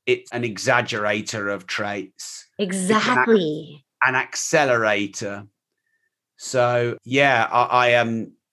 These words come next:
Speaker 1: one of my friends, his son was pretty much going to die unless he got an emergency operation, and he managed to move him out of Africa to the U K, and I, I, I crowdsourced the money for that, paid for my sister's kidney operation. She was pretty much looking like she was gonna die. Obviously,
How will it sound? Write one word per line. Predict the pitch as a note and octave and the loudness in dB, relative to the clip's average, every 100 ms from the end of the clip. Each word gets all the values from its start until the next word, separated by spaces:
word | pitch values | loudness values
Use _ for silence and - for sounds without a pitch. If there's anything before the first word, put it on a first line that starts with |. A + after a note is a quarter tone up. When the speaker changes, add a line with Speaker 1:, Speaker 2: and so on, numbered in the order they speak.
| _ - | _ -4
Speaker 1:
one | B2 B2 | 0 2
of | |
my | A#2+ | 2
friends, | A2 B2 A#2 | 0 -2 -2
his | G2+ G#2+ | -4 -6
son | - A#2+ A2 | -2 -2 0
was | G#2+ - | -2 -6
pretty | _ E3 A#2 | _ -2 0
much | G#2+ - | -2 -4
going | G2+ G2 F#2 | -4 -4 -6
to | G2 | -8
die | F#2 G2+ G2+ | -4 -2 -2
unless | G2+ G2+ | -4 -8
he | G2+ | -6
got | G2+ | -4
an | |
emergency | G#2 G#2+ G#2 G2+ G2+ | -4 -4 -6 -10 -8
operation, | G2+ G#2+ G#2 G#2 G2+ G2 | -6 -2 -2 -2 -4 -6
and | G2 | -6
he | |
managed | G2+ G2+ G2+ | -6 -6 -6
to | G#2+ | -6
move | G#2 G2+ | -6 -4
him | G#2 | -4
out | F#2 | -4
of | F#2 | -4
Africa | G2 A2 G#2+ G2 | -8 -8 -12 -12
to | G#2+ | -10
the | F#2+ | -12
U | G2 G2+ | -8 -8
K, | F#2+ A2 G2+ | -4 -2 -2
and | G2+ | -2
I, | G2+ F#2+ | -4 -4
I, | D#2+ G2 F#2 | -6 -6 -6
I | F#2 G2 | -6 -6
crowdsourced | - G#2+ G2 - G2 - | -4 -4 -4 -6 -12 -10
the | |
money | G2+ G2+ F#2+ | -8 -6 -8
for | G2 | -6
that, | G2+ G2+ - _ - - _ _ - | -4 -4 -8 _ -20 -20 _ _ -4
paid | A2+ | -4
for | G#2 | -4
my | G#2 G2 | -10 -10
sister's | - G#2 - F#2 | -10 -10 -10 -16
kidney | - A2 F#2+ G2+ | -10 -10 -8 -8
operation. | G2+ G2+ G#2 G2 - G#2 | -8 -6 -6 -4 -6 -6
She | G2 G#2 | -8 -8
was | F#2 | -10
pretty | - F#2 | -10 -8
much | F2+ D#2+ - | -8 -8 -10
looking | F#2+ F#2+ | -10 -8
like | G2 F#2 | -8 -8
she | G2 | -10
was | F#2 F2+ | -12 -12
gonna | G2 F#2 | -10 -8
die. | F#2+ G2+ G2+ G2+ - _ _ | -4 -2 -2 -6 -14 _ _
Obviously, | G#2+ G2 - | -6 -6 -10